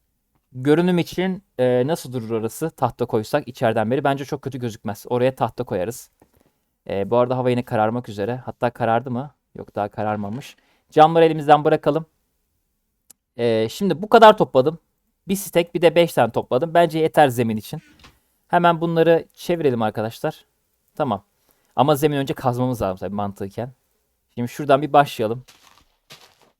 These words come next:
Tek sorun şu. Zeminin altı boş. E, ama hangi karesi boş bilmiyorum. E, gece oldu bari, yatalım. Ayda yeri şey yaptık, kazdık. Hatta biraz geç yattığımız için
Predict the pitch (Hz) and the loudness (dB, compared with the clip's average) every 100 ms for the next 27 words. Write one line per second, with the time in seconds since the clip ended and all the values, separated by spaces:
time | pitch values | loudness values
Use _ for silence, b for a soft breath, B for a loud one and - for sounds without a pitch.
0 | _ _ _ _ _ _ - 208 - 196 | _ _ _ _ _ _ 2 2 4 2
1 | 214 208 202 139 - - 113 127 170 202 | 2 2 4 4 2 -10 -2 2 4 6
2 | 190 175 190 185 151 170 - - - _ | 8 8 6 2 4 4 2 -14 -20 _
3 | _ _ _ _ _ - - 151 175 165 | _ _ _ _ _ -2 0 4 4 4
4 | 175 156 143 127 120 123 123 156 139 110 | 0 0 0 0 0 -2 -2 -4 -2 -2
5 | 135 - _ _ _ _ _ _ _ - | -2 -6 _ _ _ _ _ _ _ -2
6 | 107 107 - 127 135 127 143 135 113 107 | 0 0 -4 0 0 4 2 2 0 2
7 | 117 - 123 135 _ _ _ _ _ _ | 0 -2 -4 -6 _ _ _ _ _ _
8 | _ _ _ _ _ 107 101 98 101 104 | _ _ _ _ _ -10 -6 -2 -4 -4
9 | 107 110 117 113 107 _ - 104 95 - | -6 -6 -4 -6 -8 _ -10 -10 -10 -18
10 | - _ _ _ _ _ _ _ _ _ | -20 _ _ _ _ _ _ _ _ _
11 | _ _ _ _ _ _ _ _ 113 - | _ _ _ _ _ _ _ _ -6 2
12 | 123 127 127 131 135 156 139 147 139 127 | 2 4 2 2 2 4 2 0 -10 -10
13 | 165 | -14